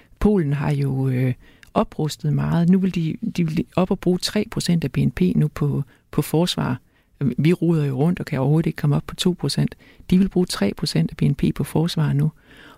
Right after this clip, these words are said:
Og alle de, de har været med i rigtig mange nato, øh, øh, aktioner rundt omkring i verden. Og det er, det er måske ikke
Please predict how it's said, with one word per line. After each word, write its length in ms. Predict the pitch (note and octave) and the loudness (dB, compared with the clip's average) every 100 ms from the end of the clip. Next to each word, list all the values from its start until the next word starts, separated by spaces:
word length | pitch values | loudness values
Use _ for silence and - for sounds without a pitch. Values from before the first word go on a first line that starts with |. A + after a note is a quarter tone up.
| _ | _
Og 120 | D#3+ - | -2 0
alle 200 | F3+ G3+ | 0 2
de, 240 | G#3 G3+ - | 2 0 2
de 80 | E3 | 2
har 80 | D#3+ | 2
været 140 | D#3+ | 4
med 120 | F3 | 4
i 60 | F#3 | 4
rigtig 240 | F3+ - | 2 0
mange 280 | E3 E3 F3 | 2 4 6
nato, 480 | E3 F#3 - D#3+ - | 6 4 2 -2 0
øh, 420 | D3+ C#3+ C3+ B2+ B2+ - - - _ - | 0 0 0 -2 -4 -8 -20 -20 _ -2
øh, 160 | C#3+ C3 - | 2 2 0
aktioner 500 | C#3+ - A3 G3+ C#3 | -2 2 2 2 0
rundt 260 | C3 E3 D3 | 0 0 0
omkring 340 | C#3+ E3 D3+ | -2 0 2
i 40 | |
verden. 400 | C#3 C#3 D#3+ E3 - - - _ | 2 2 2 0 -4 -8 -20 _
Og 160 | - - | -2 2
det 180 | F#3 F#3 | 4 4
er, 280 | D3+ C#3 C#3 - - - - - - - _ | 2 -2 -4 -8 -20 -20 -20 -20 -18 -18 _
det 60 | - | 0
er 40 | |
måske 240 | E3 D#3 E3+ | 2 2 2
ikke 160 | G3 | 0